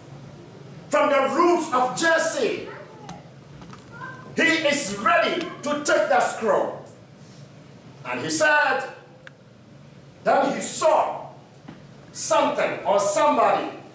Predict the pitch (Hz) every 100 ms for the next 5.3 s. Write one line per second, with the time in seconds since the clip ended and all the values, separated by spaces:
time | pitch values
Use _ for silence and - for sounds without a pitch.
0 | - - - 165 165 165 160 160 147 -
1 | - - - - - - - - - -
2 | - 143 247 285 285 294 285 262 269 -
3 | - - 175 175 285 285 269 - - 320
4 | 320 - 311 311 - - 240 226 220 -
5 | - - -